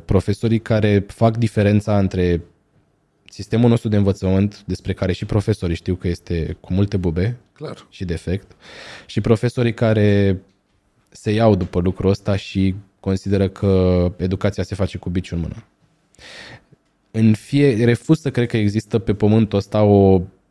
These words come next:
Speaker 1: țară sau un oraș în care să nu existe și profesori în anumite licee care te lasă liber și care reușesc cumva, deși este foarte îngrădit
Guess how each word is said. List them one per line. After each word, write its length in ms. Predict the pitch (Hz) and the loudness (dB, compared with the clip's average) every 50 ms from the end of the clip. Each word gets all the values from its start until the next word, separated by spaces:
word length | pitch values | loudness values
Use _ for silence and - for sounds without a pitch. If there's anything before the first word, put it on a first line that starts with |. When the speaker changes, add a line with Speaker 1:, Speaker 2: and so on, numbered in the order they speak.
| _ - | _ -10
Speaker 1:
țară 300 | - 120 107 107 107 104 | -4 -2 0 2 2 0
sau 520 | 104 - - 98 98 98 95 95 92 90 | 0 0 0 2 2 2 2 2 2 2
un 100 | 92 95 | 2 2
oraș 420 | 95 92 87 90 92 110 120 - - | 2 2 2 2 2 0 0 -2 -4
în 60 | 113 | -4
care 200 | - 110 107 104 | -2 0 0 0
să 160 | - - 110 | 0 -2 0
nu 80 | 107 113 | 0 2
existe 440 | 113 107 101 101 107 - - 107 | 2 2 0 -2 -2 -4 -4 -6
și 640 | 101 - - - 104 104 104 101 98 95 95 92 87 90 | -6 -6 -6 -4 0 0 2 2 2 2 0 0 -2 -4
profesori 440 | - - 95 - - 98 - - 90 | -4 -4 -4 -4 -4 -6 -6 -6 -6
în 60 | 90 | -4
anumite 280 | 87 90 95 98 - 95 | -2 0 -2 -2 -2 -4
licee 480 | 87 87 - - - 101 98 98 95 92 - - - - - _ _ _ _ - | -4 -6 -6 -4 -4 -2 -2 -2 -4 -6 -10 -18 -20 -20 -20 _ _ _ _ -8
care 500 | - 104 95 98 95 95 95 92 92 90 - _ _ _ _ _ _ _ _ _ _ _ _ _ _ _ _ _ _ | -4 -2 0 2 2 2 2 2 0 -2 -6 _ _ _ _ _ _ _ _ _ _ _ _ _ _ _ _ _ _
te 100 | - 110 | -4 -2
lasă 300 | 104 101 101 - - 101 | 0 0 -2 -2 -4 -4
liber 300 | 85 87 82 85 98 98 | -4 -2 -2 -2 -2 -2
și 140 | - - 104 | -4 -8 -10
care 420 | - - 98 95 95 95 92 90 - | -6 -2 -2 0 0 0 0 -2 -4
reușesc 540 | - 92 95 90 90 95 - - 110 - - | -4 -4 -2 -2 -2 -2 -2 -2 -2 -2 -4
cumva, 420 | - - 98 87 85 95 95 95 | -6 -6 -6 -4 -2 0 0 0
deși 360 | 92 85 90 87 - - - 107 | 0 -2 -4 -6 -6 -4 -2 -2
este 240 | 101 - - - | -2 -2 -6 -12
foarte 340 | 90 - - 113 107 - 110 | -10 -6 -4 -6 -4 -2 -2
îngrădit 640 | 104 101 95 92 90 87 85 98 92 - - - - | -2 -2 -2 -2 -2 -2 -2 -2 -4 -4 -6 -20 -20